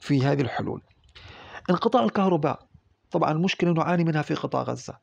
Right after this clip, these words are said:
وأسبابها يعني معروفة للأكثر الناس، إيه، من خلال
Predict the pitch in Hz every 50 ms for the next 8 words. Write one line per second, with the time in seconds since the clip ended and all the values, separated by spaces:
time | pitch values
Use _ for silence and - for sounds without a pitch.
0 | _ _ _ _ _ _ _ _ _ - 143 143 147 - - - - - 202 185
1 | 151 156 160 160 - - - _ _ - - - 135 147 151 143 143 - 165 170
2 | 151 - 156 151 156 151 - _ _ _ _ _ _ - 139 139 151 147 - -
3 | 143 135 - - 160 - - - 147 147 - 139 127 139 147 160 165 180 - -
4 | - - - _ _ _ _ - 143 139 139 139 139 139 135 135 131 135 135 143
5 | 139 - - 147 160 165 165 160